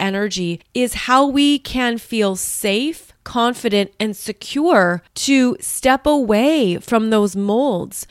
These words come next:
to not think we have to be a certain way or that we have to embody a similar frequency or follow a set path. And this is part of the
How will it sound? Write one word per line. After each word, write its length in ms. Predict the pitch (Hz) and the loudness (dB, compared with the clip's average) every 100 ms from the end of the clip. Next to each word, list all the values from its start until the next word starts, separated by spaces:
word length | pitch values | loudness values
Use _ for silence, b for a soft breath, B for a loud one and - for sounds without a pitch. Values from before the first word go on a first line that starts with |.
| - | -6
to 120 | 254 | -2
not 300 | 247 240 - | 2 2 0
think 220 | 277 269 | -2 -4
we 140 | 262 233 | -4 -4
have 340 | 233 269 277 | 0 0 0
to 100 | 269 | -6
be 180 | 220 208 | -2 -2
a 80 | 196 | -2
certain 380 | - 190 196 185 | -4 -6 -4 -4
way 340 | 185 208 285 _ _ _ - | -2 -2 -4 _ _ _ -4
or 80 | 226 | 0
that 160 | 233 | 2
we 100 | 240 | 2
have 260 | 226 233 233 | 0 0 -2
to 180 | 247 214 | -6 -4
embody 800 | 208 190 196 233 294 247 202 B B B | -4 -2 0 2 2 2 -2 B B B
a 80 | 214 | -10
similar 500 | - 240 233 226 214 | -6 -4 -2 0 0
frequency 880 | 202 220 226 226 214 - 214 202 196 B B B | -2 -6 -4 -4 -6 -8 -6 -4 -6 B B B
or 120 | - | -2
follow 640 | 202 - 220 277 285 214 196 | -2 -4 -2 0 2 2 2
a 60 | 202 | -4
set 400 | - 214 190 - | -8 -4 -4 -6
path. 600 | - 220 196 202 - - _ _ 226 | -8 -2 -2 -2 -6 -14 _ _ 0
And 220 | 240 240 | 2 4
this 160 | 262 | 2
is 100 | 311 | -2
part 260 | - 269 247 | -2 2 2
of 80 | 214 | 2
the 160 | 214 | -4